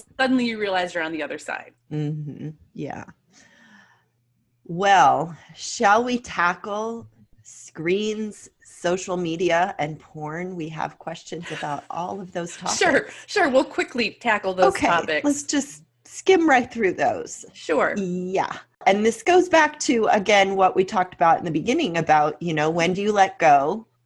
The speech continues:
Speaker 2: and give them their independence? Mary asks how to help them through obsessions with their phones and social media, especially when they're, when they are older, sixteen and above.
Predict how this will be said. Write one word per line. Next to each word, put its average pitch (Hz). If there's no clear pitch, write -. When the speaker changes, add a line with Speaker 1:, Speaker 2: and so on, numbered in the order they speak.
Speaker 2:
and 165
give 175
them 170
their 170
independence? 165
Mary 170
asks 151
how 170
to 170
help 180
them 156
through 165
obsessions 160
with 190
their 214
phones 175
and 185
social 180
media, 156
especially 160
when 156
they're, 156
when 165
they 170
are 185
older, 151
sixteen -
and 147
above. 131